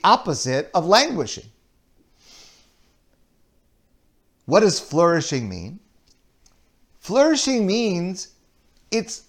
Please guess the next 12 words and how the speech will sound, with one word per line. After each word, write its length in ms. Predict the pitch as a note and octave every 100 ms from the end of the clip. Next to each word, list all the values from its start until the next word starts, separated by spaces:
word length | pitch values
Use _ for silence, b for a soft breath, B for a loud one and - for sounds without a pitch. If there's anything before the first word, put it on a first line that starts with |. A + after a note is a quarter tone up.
| -
living 460 | F#3 A#3 B3+ C4 B3+
the 80 |
good 240 | G3+ C#4 A#3+
life. 640 | B3 D4 C4+ - - - _ _ _ _ _ _ _ _
It's 240 | A3+ - -
when 380 | A3+ A3 G#3 - _ _ _ -
aspects 840 | A#3+ C#4 - - G#3+ G#3 - -
of 160 | - F3
our 200 | F3 E3+
life 380 | D#3+ F#3+ A#3+ - -
are 180 | F#3 D3
good. 560 | D#3 A#3+ B3+ F3+ F#2+